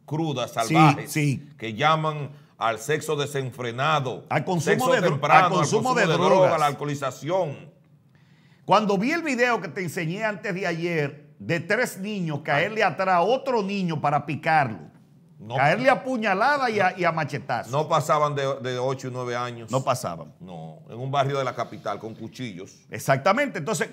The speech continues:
Speaker 2: cuando tú ves un Estado dominicano poco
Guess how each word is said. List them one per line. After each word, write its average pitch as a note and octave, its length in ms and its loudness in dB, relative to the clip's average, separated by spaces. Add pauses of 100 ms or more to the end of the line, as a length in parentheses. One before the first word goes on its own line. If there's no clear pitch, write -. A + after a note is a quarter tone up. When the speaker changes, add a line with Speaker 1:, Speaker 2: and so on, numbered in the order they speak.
(120)
Speaker 2:
cuando G#3+ 440 0
tú D4 160 -8
ves G3+ 340 0 (420)
un E3+ 160 -2
Estado G3 640 0
dominicano D#3 840 0 (360)
poco F3+ 640 0